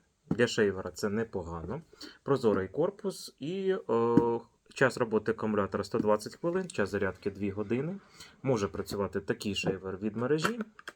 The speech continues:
І давайте зараз подивимось, як виглядає. В цілому, хороше п-, подарункове упакування, це може бути хороший подарунок.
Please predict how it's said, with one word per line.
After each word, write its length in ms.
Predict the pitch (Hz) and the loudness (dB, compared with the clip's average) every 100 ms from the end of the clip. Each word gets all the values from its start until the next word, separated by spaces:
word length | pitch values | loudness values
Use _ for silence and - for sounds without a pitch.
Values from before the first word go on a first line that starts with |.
| - - - - - | 0 0 -2 -10 -8
І 140 | 147 175 | -4 -2
давайте 320 | 120 123 113 | 0 0 -2
зараз 240 | 104 104 | -2 -4
подивимось, 680 | - 101 104 95 95 - - - _ - | -6 -6 -4 -4 -8 -10 -18 -20 _ -8
як 220 | 107 98 | -4 -4
виглядає. 320 | 98 101 104 110 | -4 -2 0 0
В 40 | |
цілому, 380 | 156 180 160 131 - - - - | 2 2 2 0 -4 -16 -16 -2
хороше 400 | - 165 156 135 | 4 6 6 2
п-, 240 | - 131 | 2 0
подарункове 680 | 117 139 143 143 135 131 131 | 4 4 6 4 6 6 6
упакування, 680 | 135 143 135 143 180 285 240 | 4 0 2 2 2 0 -4
це 140 | - | -4
може 260 | 120 113 113 | -2 0 -2
бути 320 | 107 110 - - | -2 0 4 6
хороший 340 | 117 110 - 120 | 4 4 4 4
подарунок. 480 | 113 143 233 240 | 2 2 0 -8